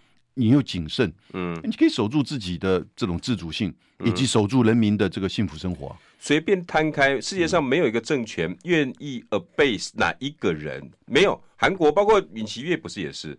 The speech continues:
Speaker 1: 对。
Speaker 2: 你裴洛西要来，我不见得一定要见你，只要我有好处我就出来。
Speaker 1: 嗯。
Speaker 2: 比如马克宏。
Speaker 1: 哎，你都提醒到这个，对不对？
Speaker 2: 对不对？
Speaker 1: 哦，裴洛西那时候去韩国，尹锡悦不见他呀。
Speaker 2: 对啊，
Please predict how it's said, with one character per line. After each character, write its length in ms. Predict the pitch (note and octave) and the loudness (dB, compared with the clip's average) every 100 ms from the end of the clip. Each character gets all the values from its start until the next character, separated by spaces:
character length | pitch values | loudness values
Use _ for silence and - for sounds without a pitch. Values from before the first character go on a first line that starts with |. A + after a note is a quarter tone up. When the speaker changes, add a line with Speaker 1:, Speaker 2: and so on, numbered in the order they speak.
| - | -4
Speaker 1:
对。 200 | G2+ C#2+ - | -4 -4 -6
Speaker 2:
你 80 | |
裴 100 | C3+ | 2
洛 140 | F3 G#3+ | 4 4
西 160 | G3+ | 2
要 140 | G#3 F3 | 2 4
来， 180 | G#2+ G2 | 4 2
我 160 | F2+ | -2
不 140 | - - | -10 -2
见 180 | - | 0
得 80 | D#3 | 0
一 80 | F2 | -4
定 140 | F#2+ | -4
要 100 | G2 | -6
见 240 | F#2 F#2+ D2+ | -4 -6 -8
你， 140 | C2 - | -10 0
只 80 | |
要 100 | E3 | 2
我 200 | F3+ C3+ | 4 4
有 100 | F#3 | 4
好 200 | F#3 F2 | 4 2
处 120 | E2 C#3+ | -2 -4
我 120 | D#2+ | -4
就 100 | G2+ | -4
出 200 | - F#2+ | -4 -6
来。 160 | D2 | -6
Speaker 1:
嗯。 40 | C#2+ _ | -8 _
Speaker 2:
比 80 | - | -4
如 80 | D3+ | -2
马 180 | F3+ - | 0 0
克 140 | D#3+ | 0
宏。 120 | - D3+ | 0 2
Speaker 1:
哎， 160 | F3 | 4
你 100 | D3+ | 4
都 100 | C#3+ | 2
提 160 | F3 F3 | 2 0
醒 140 | C#3 | 2
到 100 | D3+ | 2
这 140 | D3 D3 | 2 2
个， 120 | C3 | 0
对 160 | B2 C#3+ | 2 0
不 80 | |
对？ 240 | C3+ C3+ G#2+ | 4 4 2
Speaker 2:
对 120 | D#3+ | -2
不 40 | |
对？ 240 | E3+ E3 D#3+ | 0 0 0
Speaker 1:
哦， 320 | D#3+ D3 C3 G#2 | 0 2 2 2
裴 80 | E3 | 4
洛 140 | F#3+ | 4
西 120 | D#3 F3+ | 2 0
那 100 | E3+ | 2
时 80 | |
候 40 | D#3+ | 0
去 120 | D#3 | 2
韩 160 | D3 D3 | 0 2
国， 120 | C#3 | 2
尹 120 | B2+ | 2
锡 80 | A#2 | 2
悦 80 | C#3+ | 2
不 80 | C3 | 2
见 200 | D3+ C3+ | 0 2
他 200 | B2+ B2 | 2 2
呀。 160 | B2 - | 0 -2
Speaker 2:
对 160 | E3 | -2
啊， 100 | D3+ | 0